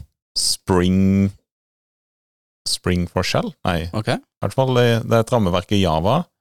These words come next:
Speaker 1: som heter, som er flittig brukt.
Speaker 2: Mhm.
Speaker 1: Nærmest de facto standard, eh, som heter, eh, Spring Boot, eller blir vel kalt, ofte bare kalt Spring.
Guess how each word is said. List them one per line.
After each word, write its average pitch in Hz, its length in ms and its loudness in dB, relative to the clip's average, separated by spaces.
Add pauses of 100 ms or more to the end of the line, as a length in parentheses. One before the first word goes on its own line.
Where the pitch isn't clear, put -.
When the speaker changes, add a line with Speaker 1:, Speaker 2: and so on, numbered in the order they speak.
(140)
Speaker 1:
som 104 120 -4
heter, 92 440 0
som 90 320 0
er 90 240 0 (140)
flittig 92 360 -4
brukt. - 400 -2 (200)
Speaker 2:
Mhm. 113 320 -8 (720)
Speaker 1:
Nærmest 76 380 -2
de - 80 2
facto 80 520 -2
standard, 80 560 0 (1200)
eh, 90 420 0
som 90 180 -4
heter, 87 460 -4
eh, 85 100 -2
Spring 127 540 -2
Boot, 170 480 -2
eller 90 320 -4
blir 90 260 -2
vel 90 140 -2
kalt, - 260 -6
ofte - 400 -4
bare 80 180 0
kalt 78 200 -4
Spring. 123 460 -2